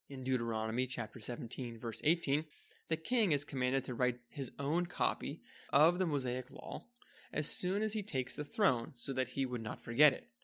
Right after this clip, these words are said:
In Deuteronomy chapter thirty-one, verses nine through thirteen, the people of Israel are commanded to periodically assemble together, to include men, women, and children,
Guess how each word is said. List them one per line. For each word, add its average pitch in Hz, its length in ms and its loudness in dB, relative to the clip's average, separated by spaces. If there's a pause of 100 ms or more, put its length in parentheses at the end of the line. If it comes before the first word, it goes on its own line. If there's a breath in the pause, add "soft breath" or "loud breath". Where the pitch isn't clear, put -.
(260 soft breath)
In 156 200 2
Deuteronomy 156 760 4
chapter 123 300 0
thirty-one, 123 640 -2
verses 127 300 -2
nine 113 240 0
through 117 200 -4
thirteen, 139 580 -2 (500 soft breath)
the 156 80 0
people 226 340 0
of 196 120 -2
Israel 123 440 0
are 127 140 0
commanded 127 680 -4
to - 120 -8
periodically 180 840 -2
assemble 196 460 -2
together, - 520 -6 (220)
to 131 100 -4
include 120 400 -2
men, 113 340 -2 (420)
women, 117 240 -2
and 98 100 -8
children, 123 440 -2